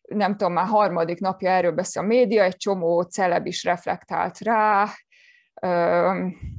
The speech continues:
és akkor igen, tehát hogy egy-, egyre aljasabb dolgokkal ütjük át az inger küszöböt, és nagyon romlik az egész közbeszédnek,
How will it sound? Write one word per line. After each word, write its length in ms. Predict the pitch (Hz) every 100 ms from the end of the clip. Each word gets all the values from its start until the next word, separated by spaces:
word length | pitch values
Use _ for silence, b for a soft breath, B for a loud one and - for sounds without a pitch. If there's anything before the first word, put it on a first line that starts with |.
| B _ _ _
és 180 | 208 208
akkor 360 | 208 214 214
igen, 360 | 202 208 190 185
tehát 140 | 185
hogy 120 | 202
egy-, 140 | 202 233
egyre 340 | 208 214 214
aljasabb 920 | 170 202 196 185 180 - 190 170 160
dolgokkal 1000 | 170 175 175 170 175 170 - 175 170 160 -
ütjük 360 | 185 - 170
át 220 | - 165 -
az 140 | 185
inger 400 | 175 165 170 175
küszöböt, 600 | - 175 170 151 170 -
és 360 | 180 - - -
nagyon 440 | 196 185 170 165
romlik 360 | 170 175 165 175
az 120 | 160
egész 300 | 165 156 175
közbeszédnek, 1500 | - 175 190 185 185 - 175 160 165 - 175 165 160 -